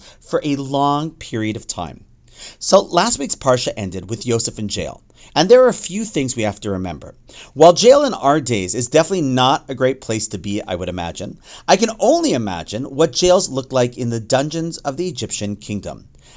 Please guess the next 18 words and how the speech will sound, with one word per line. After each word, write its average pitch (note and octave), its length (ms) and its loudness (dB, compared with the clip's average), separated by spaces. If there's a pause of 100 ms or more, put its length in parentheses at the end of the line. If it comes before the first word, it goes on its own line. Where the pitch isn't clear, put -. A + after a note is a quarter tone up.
(120)
I'm D#3+ 100 2
sure A#3+ 180 2
there A#3 120 2
are G3 60 0
movies D3+ 420 0
that B2+ 100 -4
can A#2+ 100 -10
help C3+ 180 0
us C3+ 100 -4
give C3 140 -4
a C3 40 0
picture C3 380 -6
of G#2+ 100 -4
the A#2+ 100 -4
misery A#2+ 680 -2
of F#2+ 120 -12
that A#2+ 220 -2
situation. G#2 680 -10